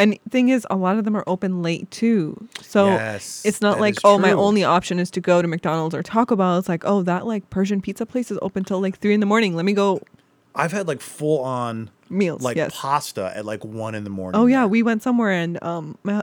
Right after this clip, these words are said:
Speaker 1: <laughs> I told my husband it was gonna be busy, and he's like, "There's no way, it's so late." We walk in, waited for twenty minutes to get in. We got in, and the couple beside us was literally <laughs> having steak at,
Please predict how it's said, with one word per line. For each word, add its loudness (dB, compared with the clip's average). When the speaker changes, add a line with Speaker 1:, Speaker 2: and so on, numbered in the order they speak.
Speaker 1:
<laughs> -6
I -8
told -4
my -2
husband -2
it -4
was -4
gonna -2
be -4
busy, -4
and -4
he's -4
like, -6
"There's -2
no -4
way, -6
it's -10
so -2
late." -8
We -2
walk 2
in, -2
waited 2
for -2
twenty 0
minutes -2
to -6
get 0
in. -8
We -4
got 6
in, 0
and -4
the 2
couple -2
beside -2
us -4
was -8
literally 2
<laughs> -4
having -6
steak 2
at, 0